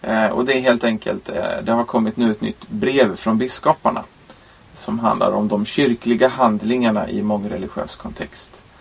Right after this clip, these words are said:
Och de kyrkliga handlingarna, det är dop, vigsel och begravning. Eh, och det här brevet handlar då helt enkelt om,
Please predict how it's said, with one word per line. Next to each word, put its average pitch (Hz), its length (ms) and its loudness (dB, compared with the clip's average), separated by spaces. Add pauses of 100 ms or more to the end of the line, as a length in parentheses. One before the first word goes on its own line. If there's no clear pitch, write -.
(360)
Och 123 100 -6
de 113 160 2
kyrkliga 110 460 4
handlingarna, 113 640 2
det 104 220 -2
är 95 60 -4
dop, 104 300 2
vigsel 104 460 -4
och - 80 -6
begravning. 117 640 2 (800)
Eh, 98 200 0
och - 140 2
det 113 60 0
här 120 120 2
brevet 107 340 2
handlar 110 280 -2
då 104 340 -2
helt - 240 -6
enkelt - 320 -10
om, - 360 -8